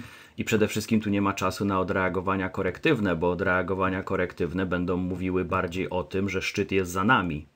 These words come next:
Tak, dobrze słyszycie, ten szczyt, e, a nie, że szczyt jest przed nami. I tutaj re-, rac-, realnie struktura, jaką ja obserwuję, to oczywiście, to oczywiście tutaj mamy naszą wewnętrzną strukturę,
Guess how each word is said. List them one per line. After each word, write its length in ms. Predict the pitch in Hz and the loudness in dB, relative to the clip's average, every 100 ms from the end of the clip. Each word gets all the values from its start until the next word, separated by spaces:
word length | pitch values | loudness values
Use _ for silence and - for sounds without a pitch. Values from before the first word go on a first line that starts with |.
| _ | _
Tak, 240 | 156 104 82 | 0 0 0
dobrze 300 | 110 82 78 | -4 -4 -10
słyszycie, 420 | 78 76 73 73 | -10 -8 -8 -6
ten 220 | 113 92 | -6 -4
szczyt, 380 | - 123 76 - _ - - - - - | -4 -4 -4 -6 _ -20 -20 -20 -20 -8
e, 200 | 98 98 | -4 -2
a 140 | 98 | 0
nie, 200 | 101 113 | 2 4
że 120 | 101 98 | 2 0
szczyt 260 | - 98 | -4 -4
jest 180 | 92 - | -4 -4
przed 300 | - 143 92 | 0 0 0
nami. 340 | 80 55 50 - _ - - - - | -4 -6 -10 -16 _ -20 -20 -16 -8
I 80 | 98 | -2
tutaj 320 | 120 113 110 | 2 4 4
re-, 200 | 107 - | 4 0
rac-, 340 | 101 113 - 101 | 0 -2 -4 -4
realnie 720 | 104 113 131 120 101 95 92 | 0 2 2 2 0 -2 -6
struktura, 600 | - - 98 - 131 113 | -8 -6 -6 0 0 2
jaką 300 | 98 90 92 | 0 -2 -4
ja 200 | 95 110 | -2 0
obserwuję, 680 | 113 - 95 82 90 90 87 | -2 -2 -4 -4 -4 -2 -2
to 120 | 92 | -2
oczywiście, 600 | 90 - 87 92 - 92 87 - - _ _ _ - - - - | -4 -6 -8 -6 -6 -6 -8 -16 -20 _ _ _ -20 -20 -16 -8
to 100 | 101 | -4
oczywiście 480 | 95 98 95 - 98 | -4 -4 -8 -2 -2
tutaj 280 | 104 92 90 | -2 -2 -2
mamy 260 | 87 90 | -2 -2
naszą 360 | 87 87 - 87 | -4 -4 -4 -4
wewnętrzną 640 | 90 85 98 92 - 82 | -4 -2 -2 -2 -4 -8
strukturę, 640 | 78 78 85 - 82 78 | -8 -8 -10 -6 -4 -4